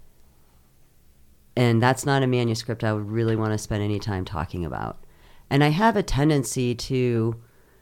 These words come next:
use writing to close chapters in my life. So Mama Tried was kind of encapsulated my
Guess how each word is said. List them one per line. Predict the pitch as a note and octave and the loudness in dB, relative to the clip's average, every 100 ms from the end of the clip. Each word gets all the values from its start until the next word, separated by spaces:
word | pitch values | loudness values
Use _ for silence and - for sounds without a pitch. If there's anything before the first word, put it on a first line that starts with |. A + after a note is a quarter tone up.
| _ - | _ -2
use | D3 E3 D3 A#2 | 4 4 4 0
writing | B2+ B2+ C3 B2+ A#2+ A#2 | 2 4 4 2 2 0
to | A#2 B2+ A#2+ A#2 A2+ A2 G#2+ G#2 - _ | -2 -2 2 2 2 2 0 -2 -6 _
close | - C#3+ B2 A#2+ | -4 0 0 0
chapters | - A#2+ A2 A2+ A2 G#2+ A#2+ - - | -2 0 0 -2 -2 -2 -4 -8 -6
in | C3+ | 0
my | C3+ C3+ | 2 2
life. | C3+ C3+ C#3 | 2 2 0
So | - C3 A#2 A2+ | -2 0 2 2
Mama | A#2 B2 B2+ | 2 2 0
Tried | B2 B2+ A#2 A#2 | -2 -2 -2 0
was | A2+ - | -4 -4
kind | A#2+ A#2 | -2 -2
of | A2+ | 0
encapsulated | A2+ A2+ A2 A2+ - A#2 A#2 A#2 A2+ | -4 -2 -2 -2 -2 0 2 0 0
my | A2 G#2+ G#2 G2+ | 0 0 0 -4